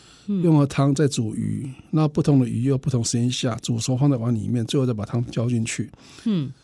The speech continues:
Speaker 2: 那汤在起锅前，我再把番红花的泡的汤红，汤的汤汁倒进去一小杯。
Speaker 1: 嗯。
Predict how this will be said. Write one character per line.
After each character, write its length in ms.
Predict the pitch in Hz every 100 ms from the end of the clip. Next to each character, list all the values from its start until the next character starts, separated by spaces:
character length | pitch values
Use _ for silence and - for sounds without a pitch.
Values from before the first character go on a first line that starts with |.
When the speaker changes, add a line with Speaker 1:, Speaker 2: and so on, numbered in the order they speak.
| _ -
Speaker 2:
那 100 | 160
汤 160 | 165
在 60 | 165
起 180 | - 113
锅 160 | 139
前， 160 | 139 123
我 100 | 117
再 140 | 139
把 100 | 120
番 180 | 107 123
红 120 | 127 113
花 180 | -
的 120 | 113 110 -
泡 200 | - 123
的 120 | 120
汤 180 | - 131
红， 160 | 123
汤 260 | 120 - 131
的 140 | 117 117 - - - - _ _ _
汤 200 | - 127
汁 220 | 127 123
倒 160 | 120 123
进 160 | 117 110
去 160 | -
一 80 | 127
小 240 | 135 - -
杯。 220 | 120 110 139 _ _ - -
Speaker 1:
嗯。 240 | 190 160